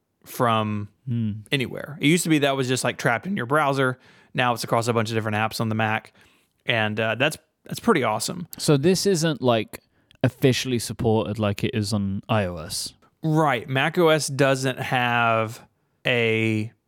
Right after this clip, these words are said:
Speaker 1: a mechanism as f-, as long, as far as I'm aware, for third parties to do this on the
Speaker 2: Right.
Speaker 1: Mac. And so
Speaker 2: Okay.
Speaker 1: they've kind of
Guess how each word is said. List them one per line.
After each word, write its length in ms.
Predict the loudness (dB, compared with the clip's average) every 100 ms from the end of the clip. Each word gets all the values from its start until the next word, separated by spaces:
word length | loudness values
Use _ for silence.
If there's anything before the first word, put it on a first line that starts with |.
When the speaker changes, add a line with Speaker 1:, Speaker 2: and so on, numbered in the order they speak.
| _ -2
Speaker 1:
a 100 | 0
mechanism 560 | 2 0 0 0 0
as 120 | -2 -4
f-, 240 | -10 -4
as 180 | -4 0
long, 200 | 0 2
as 120 | 0 0
far 200 | 2 2
as 80 |
I'm 120 | 2 0
aware, 540 | 2 2 2 2 -2 -12 _ -6
for 140 | -4
third 280 | 2 2 2
parties 340 | 0 0 -4
to 120 | -6 -6
do 260 | 0 0
this 440 | 0 -2 -4 -8 -12 _ _ _ _ _
on 140 | -2 0
the 60 |
Speaker 2:
Right. 80 | 0
Speaker 1:
Mac. 400 | -2 -8 -14 -20 _ -6
And 160 | -4
so 440 | -2 0 2 2 2
Speaker 2:
Okay. 120 | 2
Speaker 1:
they've 300 | 2 0 -2
kind 240 | -2 0
of 200 | -2 -6